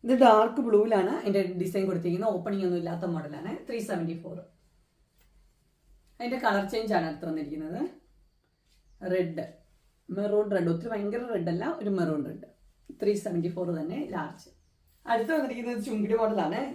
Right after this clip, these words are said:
നല്ല കളറാണ്, നല്ല റെയർ ഒരു കളർ, ഒരു ബ്ലൂവും, ആ, എന്നാ പറയുക, ഗ്രീനും, ഡാർക്ക് ബ്ലൂ, ലൈറ്റ് ബ്ലൂ എല്ലാം കൂടി ഉള്ളത്. ഇത് ഒറിജിനൽ ചുങ്കിടിയാണ്.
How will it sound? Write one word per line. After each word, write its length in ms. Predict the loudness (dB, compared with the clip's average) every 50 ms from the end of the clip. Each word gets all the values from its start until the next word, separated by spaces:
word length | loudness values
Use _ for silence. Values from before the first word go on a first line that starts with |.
| -10 -8 -6
നല്ല 260 | -2 -2 0 0 0 -2 0 0
കളറാണ്, 380 | 0 0 0 0 0 0 0 0 -2
നല്ല 140 | -2 -2 -2 -2
റെയർ 360 | 0 0 2 2 2 2 2 0 0
ഒരു 100 | 0 2 4
കളർ, 200 | 6 6 6 4 4 0 0 -4 -10 -18 _ _ -2
ഒരു 80 | -2 0 2
ബ്ലൂവും, 420 | 2 4 6 6 4 4 2 2 0 0 -2 -2 0
ആ, 40 | 2 4 2 4
എന്നാ 140 | 2 2 2 2
പറയുക, 260 | 2 2 2 2 0 0 -2
ഗ്രീനും, 400 | 0 0 0 2 2 2 2 0 -2 -8 2 4 6
ഡാർക്ക് 320 | 6 6 4 2 -2 -4
ബ്ലൂ, 120 | -4 -2 0 0 0 0 -2 -2
ലൈറ്റ് 200 | -2 -4 -4 -6 -4
ബ്ലൂ 100 | -4 -2 -2
എല്ലാം 240 | -2 -2 -4 -6 -6 -4
കൂടി 140 | -2 -2 -2
ഉള്ളത്. 220 | -2 -4 -4 -6 -6 -8 -10 -16 -20 _ -20 -8 2
ഇത് 80 | 4 4 4 4 2
ഒറിജിനൽ 360 | 0 -2 -2 -2 -2 -2 -2 -2
ചുങ്കിടിയാണ്. 500 | -2 -2 0 2 0 0 0 -2 -6 -8